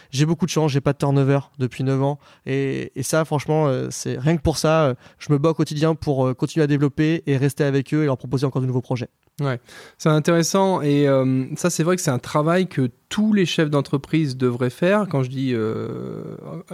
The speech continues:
Speaker 2: je, je pense en fait à la, partager la stratégie auprès des équipes.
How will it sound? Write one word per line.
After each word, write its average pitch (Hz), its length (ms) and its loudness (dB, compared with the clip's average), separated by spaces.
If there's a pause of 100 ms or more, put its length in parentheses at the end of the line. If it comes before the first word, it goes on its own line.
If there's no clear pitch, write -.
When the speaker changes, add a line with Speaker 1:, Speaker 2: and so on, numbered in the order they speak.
Speaker 2:
je, 143 200 -2
je 139 120 0
pense 165 260 0
en - 60 0
fait 160 200 -2
à 123 60 -2
la, 127 140 -2 (260)
partager 160 440 0
la 147 100 2
stratégie 147 560 -2
auprès 147 240 -2
des 131 180 0
équipes. - 360 -6